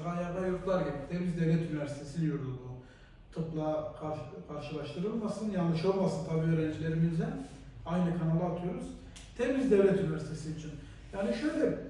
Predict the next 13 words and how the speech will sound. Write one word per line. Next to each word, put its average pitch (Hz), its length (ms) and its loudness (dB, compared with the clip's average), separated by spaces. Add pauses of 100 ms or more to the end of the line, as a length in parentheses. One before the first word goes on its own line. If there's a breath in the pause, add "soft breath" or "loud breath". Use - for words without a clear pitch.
(300)
ekonomik 233 380 0
durum 233 200 -4
zaten, 226 300 2
e, 185 560 -2
İran'da 202 720 0 (480)
bizim 190 360 -4
Türkiye'lilere 170 640 4
göre, 156 280 0 (440)
çünkü 160 220 -4
dışarıdan 196 420 -2
geliyoruz. 254 500 -2 (520 loud breath)
Yani 180 240 2 (140)
örneğin 208 460 2